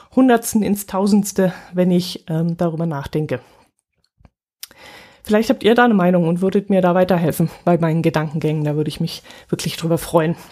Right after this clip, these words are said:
Ihr seid ja so fleißig in letzter Zeit mit Kommentieren. Vielleicht habt ihr da ja eine Idee oder könnt mir sagen, wie das bei euch in den Städten, äh, geregelt ist. Mm,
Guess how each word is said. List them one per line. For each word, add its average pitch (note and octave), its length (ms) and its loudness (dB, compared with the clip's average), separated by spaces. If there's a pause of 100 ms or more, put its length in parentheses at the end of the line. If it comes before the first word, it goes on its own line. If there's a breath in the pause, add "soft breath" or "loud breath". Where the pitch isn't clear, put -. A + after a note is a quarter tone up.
(140 loud breath)
Ihr G3 140 2
seid E3+ 200 4
ja F3 60 4
so E3+ 140 2
fleißig E3+ 460 0
in D#3 80 -2
letzter D3+ 280 -6
Zeit D3+ 400 -4
mit E3+ 160 -4
Kommentieren. E3 540 0
Vielleicht - 320 -6
habt - 140 -6
ihr D#3+ 80 0
da D3+ 120 -2
ja D3 280 -4
eine D#3+ 160 -2
Idee D#3+ 300 -2
oder F3 200 2
könnt A3+ 200 2
mir A3+ 100 2
sagen, G#3 260 2
wie G3 40 0
das G3+ 140 -2
bei G3 100 -2
euch D#3 200 -2
in D3 80 -6
den D3+ 160 -6
Städten, D#3 340 -6 (1400 loud breath)
äh, C#4+ 100 -2
geregelt F#3 520 4
ist. - 440 -6 (640 loud breath)
Mm, A#3+ 640 2